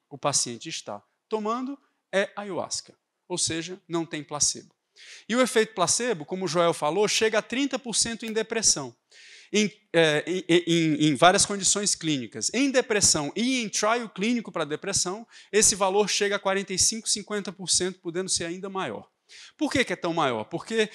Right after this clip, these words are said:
a maior parte desses pacientes são pacientes que já tentaram várias alternativas de tratamento e que nenhuma dessas alterna-, alternativas de tratamento respondeu. De repente, ele se vê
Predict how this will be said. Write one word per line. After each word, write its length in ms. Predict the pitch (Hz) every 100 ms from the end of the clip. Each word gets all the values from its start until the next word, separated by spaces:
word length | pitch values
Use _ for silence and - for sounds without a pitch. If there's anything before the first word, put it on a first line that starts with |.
| - -
a 40 |
maior 200 | 196 254
parte 280 | 247 214 180
desses 280 | 185 160 175
pacientes 640 | 175 151 - 220 202 -
são 180 | - 190
pacientes 420 | 202 185 214 220
que 100 | -
já 140 | 196 214
tentaram 540 | 202 170 190 196 170
várias 520 | 135 208 226 196 170
alternativas 680 | 165 160 151 143 - 143 131
de 60 | 127
tratamento 540 | 156 151 170 180 185
e 40 |
que 100 | 196
nenhuma 340 | 180 160 196 170
dessas 240 | 151 147
alterna-, 300 | - 147 147 143
alternativas 540 | 139 135 139 131 135
de 40 | 131
tratamento 460 | 143 135 131 135
respondeu. 500 | 135 143 160 123 101 - - - - -
De 100 | 165
repente, 380 | 185 208 202 214
ele 120 | 196
se 220 | - 226
vê 380 | 151 160 220